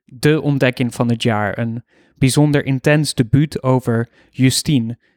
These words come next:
een eerstejaars student die tijdens de ontgroening op haar studie dierengeneeskunde allerlei intense transformaties meemaakt. Dat begint met een stukje vlees.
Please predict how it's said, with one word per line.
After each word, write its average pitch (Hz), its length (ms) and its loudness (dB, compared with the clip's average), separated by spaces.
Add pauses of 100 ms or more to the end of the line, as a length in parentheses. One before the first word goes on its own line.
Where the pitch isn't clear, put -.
een 120 140 -6
eerstejaars 143 600 2
student 139 440 2
die 135 100 -6
tijdens 127 300 0
de - 80 -6
ontgroening 160 640 0
op 151 120 0
haar 123 120 0
studie 131 340 0
dierengeneeskunde 151 960 0
allerlei 139 500 4 (360)
intense 165 760 0
transformaties 131 800 0
meemaakt. 120 640 0 (600)
Dat 131 140 -2
begint 196 400 -2
met 160 180 -2
een 139 160 -4
stukje - 440 -4
vlees. - 600 0